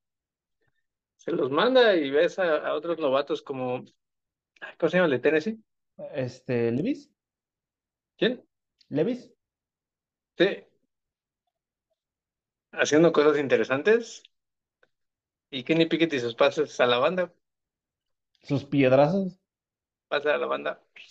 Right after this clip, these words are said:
Speaker 1: Pase a la banda. Y, y, y quedó mal en potencia porque hubo como dos, tres pasos que no los llegó. Que ya tenía, el receptor ya había ganado,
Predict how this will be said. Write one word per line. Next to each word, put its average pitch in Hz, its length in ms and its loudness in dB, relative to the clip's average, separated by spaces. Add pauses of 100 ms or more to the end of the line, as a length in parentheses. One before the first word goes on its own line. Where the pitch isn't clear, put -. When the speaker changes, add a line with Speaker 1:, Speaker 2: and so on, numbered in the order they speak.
(480)
Speaker 1:
Pase 151 260 -2
a 139 60 0
la 135 80 -2
banda. 139 400 -2 (480)
Y, 151 840 2
y, 143 180 0 (300)
y 127 40 -12
quedó 160 240 4
mal 214 300 4
en 143 140 0
potencia 196 480 -2
porque 170 300 -8 (1400)
hubo 170 220 0
como 135 240 2
dos, 147 180 4
tres 170 220 0
pasos 175 240 4
que 156 100 -4
no 143 80 0
los 151 160 0
llegó. 147 460 -4 (580)
Que 139 100 -6
ya 156 140 2
tenía, 170 440 -4
el 135 180 -14
receptor 135 380 -2
ya 170 100 4
había 160 220 2
ganado, 156 280 -4